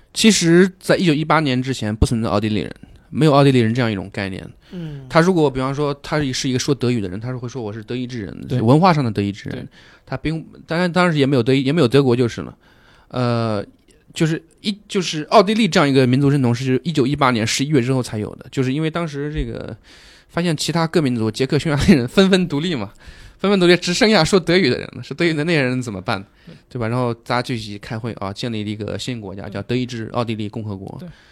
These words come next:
Speaker 1: 然后他们觉得，“我靠，这个，对吧？领土锐减，人口锐减，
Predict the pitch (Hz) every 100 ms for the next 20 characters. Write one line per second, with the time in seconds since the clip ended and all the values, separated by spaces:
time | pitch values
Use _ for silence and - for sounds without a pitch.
0 | _ 107 113 123 131 113 107 101 - -
1 | - 113 113 120 92 - 101 82 120 110
2 | 104 - - _ _ _ _ - 98 101
3 | 117 147 156 110 160 127 - - 107 135
4 | 151 107 123 135 - -